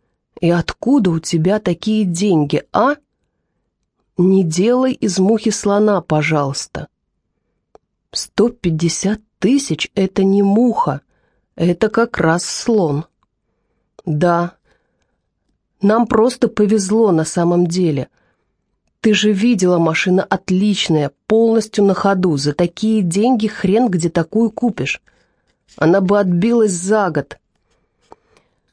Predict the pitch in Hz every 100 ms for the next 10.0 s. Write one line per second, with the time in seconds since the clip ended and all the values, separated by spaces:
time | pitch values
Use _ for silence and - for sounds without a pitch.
0 | _ _ _ _ _ - 294 262 - 180
1 | 180 247 220 151 - 202 214 165 160 156
2 | 165 170 202 262 202 - 180 - 180 156
3 | 160 180 - 180 202 208 190 170 180 185
4 | 185 160 120 - _ _ _ - 180 -
5 | 202 196 175 160 160 180 180 - 233 180
6 | 156 139 165 160 185 175 170 180 165 -
7 | - 214 208 170 147 143 143 151 160 156
8 | 190 180 - 175 - 202 175 139 123 123
9 | _ 156 143 135 - - - 185 247